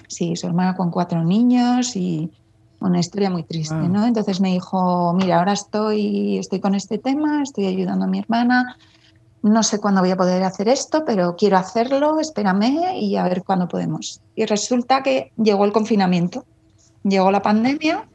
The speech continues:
Speaker 2: Uy.
Speaker 1: y llegó el confinamiento.
Speaker 2: Ujú.
Speaker 1: Entonces, gracias, entre comillas, a esto, pues Fátima tuvo tiempo de,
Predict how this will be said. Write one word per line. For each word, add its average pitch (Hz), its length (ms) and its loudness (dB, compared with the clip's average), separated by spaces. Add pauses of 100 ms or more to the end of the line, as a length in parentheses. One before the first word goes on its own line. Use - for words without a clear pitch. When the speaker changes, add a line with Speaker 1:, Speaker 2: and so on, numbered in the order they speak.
(180)
Speaker 2:
Uy. 160 240 0
Speaker 1:
y 233 80 2
llegó 208 180 6
el 190 80 2
confinamiento. 185 680 -2 (200)
Speaker 2:
Ujú. 147 200 -6 (460)
Speaker 1:
Entonces, 220 840 -2
gracias, 226 680 2
entre 220 300 0
comillas, 233 420 2
a 226 140 0
esto, 247 420 -4 (200)
pues 202 140 -8
Fátima 214 560 0
tuvo 220 260 2
tiempo 214 360 2
de, 190 540 -4